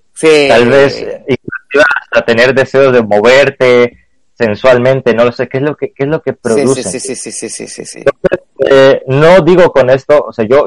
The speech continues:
Speaker 2: yo, yo no le prohibiría a un joven, eh, que llegue al, al ministerio decir, "Oye, pero si vas a llegar, te prohíbo". O sea, yo puedo recomendarlo, yo puedo decirle,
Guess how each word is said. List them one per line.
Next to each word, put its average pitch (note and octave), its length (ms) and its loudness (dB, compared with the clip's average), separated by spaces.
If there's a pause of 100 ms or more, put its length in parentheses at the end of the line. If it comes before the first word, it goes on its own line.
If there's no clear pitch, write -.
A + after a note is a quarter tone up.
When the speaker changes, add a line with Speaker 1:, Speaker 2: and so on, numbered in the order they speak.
Speaker 2:
yo, A#2+ 360 0
yo G#2+ 140 -4
no D3+ 140 2
le C3 180 0
prohibiría A#2+ 640 0
a C3 40 2
un A#2+ 120 -4
joven, B2 460 -2 (540)
eh, G#2 320 0
que A2+ 80 -6
llegue A#2+ 380 2
al, G2 260 2
al G#2 160 -2
ministerio G#2 340 -4
decir, A#2 280 -4
"Oye, A#2+ 340 -2 (460)
pero A2 140 -2
si B2+ 80 -2
vas D3 160 2
a E3 40 0
llegar, D#3 320 2 (640)
te A#2+ 100 0
prohíbo". C3+ 520 0 (420)
O - 80 -20
sea, A2+ 260 0 (200)
yo A#2+ 120 -2
puedo F3+ 340 2
recomendarlo, G2+ 680 -2
yo G2+ 100 -4
puedo A#2+ 160 -2
decirle, A2 280 -6